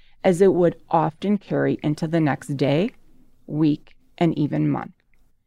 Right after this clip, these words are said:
You see, I bumped my head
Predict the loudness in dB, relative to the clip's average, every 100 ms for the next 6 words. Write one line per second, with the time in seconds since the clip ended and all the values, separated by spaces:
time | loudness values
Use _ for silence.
0 | _ _ -2 -2 0 2 2 2 0 -6
1 | -20 _ _ -2 -2 -2 -4 -2 -4 -2
2 | 0 0 -2 -4 -4